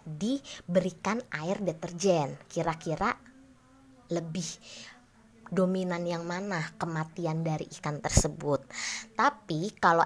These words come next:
eksperimen yang tidak melakukan, eh,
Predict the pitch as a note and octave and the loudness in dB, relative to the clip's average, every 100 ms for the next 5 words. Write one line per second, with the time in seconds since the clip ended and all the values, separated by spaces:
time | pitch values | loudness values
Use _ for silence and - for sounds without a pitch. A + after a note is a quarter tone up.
0 | - - - C#4 C#4+ B3+ G3 E3+ A#3 - | 2 -4 2 4 4 2 2 2 0 -6
1 | - F#3 F3+ G3 F3+ A#3+ B3+ A3 F#3 - | -2 0 0 2 6 6 6 4 2 0
2 | F#3+ - F3+ E3+ F3 F3 F3 - - - | -8 -2 0 2 0 -2 -6 -10 -8 2
3 | F3+ F3 | 4 4